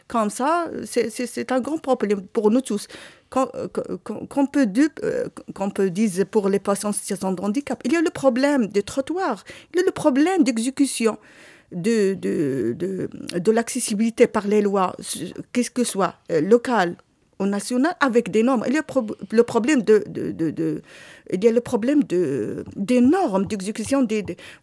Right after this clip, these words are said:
comme vous avez vu, il y a dans le, dans l'entrée de chaque arrondissement, euh, de chaque lotissement, de, de chaque institution, tu vois, la pente, elle est en situation de handicap, la pente,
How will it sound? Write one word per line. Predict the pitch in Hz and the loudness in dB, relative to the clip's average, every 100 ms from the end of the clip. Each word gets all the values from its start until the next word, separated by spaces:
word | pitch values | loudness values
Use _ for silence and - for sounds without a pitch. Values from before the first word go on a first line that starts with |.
| - | -14
comme | - 180 | -8 -6
vous | 175 170 | -4 -6
avez | 175 226 | -4 -4
vu, | 349 381 | 0 0
il | 180 | 0
y | 175 | -2
a | 185 | -4
dans | 170 196 | -2 -4
le, | 180 - - _ - - | -6 -12 -20 _ -16 -12
dans | - 175 254 | -6 4 4
l'entrée | 277 233 233 - - - - | 6 2 -2 0 0 -2 -8
de | 170 | -6
chaque | 208 - 370 370 - | -4 -2 -2 -2 -2
arrondissement, | 190 185 175 185 254 - 269 - - - | -2 0 -4 -2 0 0 0 -2 -2 0
euh, | |
de | 208 233 | 2 0
chaque | - 269 269 208 180 - - | 0 0 2 0 0 -6 -2
lotissement, | - 240 277 277 240 - | 2 4 4 4 2 2
de, | 185 247 - | 2 2 0
de | 196 190 | -4 -2
chaque | - 285 - | -2 -2 -2
institution, | 233 - 220 254 - 330 392 | -2 -4 -4 -4 0 -2 0
tu | 202 | 0
vois, | 233 | 2
la | 262 | 2
pente, | 247 339 359 311 | 2 2 2 0
elle | - 330 311 | 0 2 2
est | 302 - - | -2 -8 -4
en | 403 | -2
situation | 466 - 302 254 | -2 -2 -2 0
de | 226 | 2
handicap, | 190 190 185 - - - | 0 0 -6 -8 -8 -8
la | 190 180 | -6 -6
pente, | - 160 - | -6 -10 -12